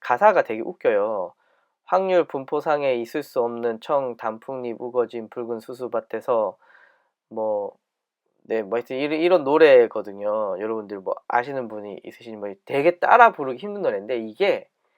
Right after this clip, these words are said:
크리에이터들 사이에 엄청나게 유행이 됐어요. 다 따라하는 거예요. 다 따라. 다 따라하는데 이분이, 이분이, 이분의 히어로 컨텐츠는 이겁니다. 이분이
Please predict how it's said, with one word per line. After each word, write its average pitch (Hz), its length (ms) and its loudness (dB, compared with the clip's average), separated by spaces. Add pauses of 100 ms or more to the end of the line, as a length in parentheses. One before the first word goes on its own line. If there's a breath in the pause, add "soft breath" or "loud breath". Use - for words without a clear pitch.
(920)
크리에이터들 262 600 2
사이에 120 240 0
엄청나게 143 1300 4
유행이 143 300 0
됐어요. - 280 -20 (140)
다 - 180 -10
따라하는 156 320 2
거예요. - 100 -20
다 - 180 -18
따라. - 140 -18 (1080)
다 131 180 -10
따라하는데 127 760 0 (1300 loud breath)
이분이, 254 520 -2 (920)
이분이, 180 500 -6 (320)
이분의 220 340 0
히어로 254 300 6
컨텐츠는 123 420 -10
이겁니다. 101 400 -18 (1500)
이분이 170 720 -4